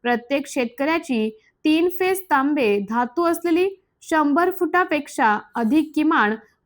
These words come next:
पाच ते सात हजार रुपये रकमेची वायर चोरीला गेली आहे. यावरून एकच नव्हे, तर चोरट्यांची टोळीच असल्याचा संशय शेतकरी दिलीप नारायण बिरारी,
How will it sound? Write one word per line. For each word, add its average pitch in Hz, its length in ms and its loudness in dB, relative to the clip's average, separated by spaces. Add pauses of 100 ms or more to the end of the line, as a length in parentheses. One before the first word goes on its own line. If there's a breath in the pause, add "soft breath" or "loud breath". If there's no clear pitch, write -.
पाच 254 340 4
ते 294 100 -2
सात 285 360 0
हजार 330 260 2
रुपये 349 260 0
रकमेची 285 480 -2
वायर 269 280 0
चोरीला 277 400 -2
गेली 196 220 -2
आहे. 190 300 -4 (580)
यावरून 233 440 2
एकच 226 420 -2
नव्हे, 254 320 2
तर 262 180 -2
चोरट्यांची 302 720 0
टोळीच 320 460 -2
असल्याचा 330 460 -2
संशय 254 600 -2 (340 soft breath)
शेतकरी 277 560 -2 (220)
दिलीप 277 460 0
नारायण 320 360 2
बिरारी, 220 540 2